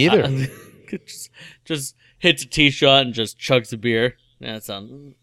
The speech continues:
Speaker 1: I just see a picture of him here at a refrigerator, and the refrigerator has a lot of beer in it.
Speaker 2: Hmm.
Speaker 1: So I wanna see how he does.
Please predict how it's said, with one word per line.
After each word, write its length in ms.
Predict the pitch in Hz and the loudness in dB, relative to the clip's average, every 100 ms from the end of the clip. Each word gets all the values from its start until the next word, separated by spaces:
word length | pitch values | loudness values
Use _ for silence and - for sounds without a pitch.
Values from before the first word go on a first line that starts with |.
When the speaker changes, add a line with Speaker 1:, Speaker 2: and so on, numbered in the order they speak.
| - | -8
Speaker 1:
I 160 | - 127 | 0 0
just 160 | 151 - | 0 0
see 140 | 190 | 0
a 60 | 156 | 2
picture 340 | 156 147 147 | 2 2 2
of 80 | 123 | 4
him 200 | 117 104 | 2 2
here 380 | 95 95 90 87 - - - - _ - | 2 2 2 -2 -8 -20 -20 -20 _ 2
at 160 | 104 | 2
a 20 | 98 | 4
refrigerator, 840 | 107 104 135 120 113 90 78 87 | 0 0 -2 0 0 0 -2 -4
and 320 | 92 90 85 | -4 -6 -4
the 60 | 92 | -2
refrigerator 640 | 92 - 104 92 95 98 | -2 0 -2 2 2 2
has 220 | 80 85 | 0 -4
a 60 | 85 | -2
lot 160 | 87 90 | -2 -2
of 100 | 87 | 0
beer 200 | 113 135 | 0 0
in 60 | |
it. 140 | 92 - - - - | -2 -10 -18 -20 -16
Speaker 2:
Hmm. 280 | 180 143 101 _ _ _ _ _ _ _ _ - | -12 -12 -14 _ _ _ _ _ _ _ _ -16
Speaker 1:
So 500 | - 98 87 87 - | -6 -2 0 -2 -4
I 100 | 90 | -6
wanna 240 | 87 92 90 | -4 -4 -6
see 220 | - 87 | -6 -6
how 180 | 87 87 | -6 -8
he 80 | |
does. 500 | 85 101 104 87 - | -6 -6 -6 -8 -14